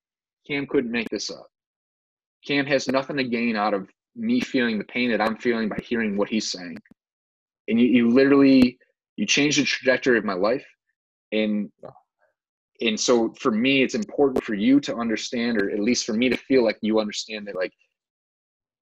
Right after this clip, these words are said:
I want to learn more. I appreciate your honesty and your openness to, to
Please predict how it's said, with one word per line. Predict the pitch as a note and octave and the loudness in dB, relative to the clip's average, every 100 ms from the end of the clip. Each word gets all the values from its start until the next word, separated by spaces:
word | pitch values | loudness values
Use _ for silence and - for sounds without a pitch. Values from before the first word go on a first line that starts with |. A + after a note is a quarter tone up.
| - | -6
I | F#2+ | -2
want | G2+ C#3 C#3+ | 2 2 4
to | B2+ | 2
learn | A#2 G#2 | 2 0
more. | G2 A2 C#3+ _ _ _ _ _ _ _ - | -2 -6 -8 _ _ _ _ _ _ _ -6
I | F#2+ | -2
appreciate | G#2 - C#3 D3 C#3 A#2+ | -2 2 2 4 2 2
your | A2 | 0
honesty | G#2+ A#2 - A#2+ | -2 -4 -4 -4
and | G2+ | -4
your | F#2 | -2
openness | A#2+ B2 A2 A#2+ | -2 -2 -8 -8
to, | - A2 G2 | -8 -4 -4
to | - G#2+ G2 | -4 -4 -4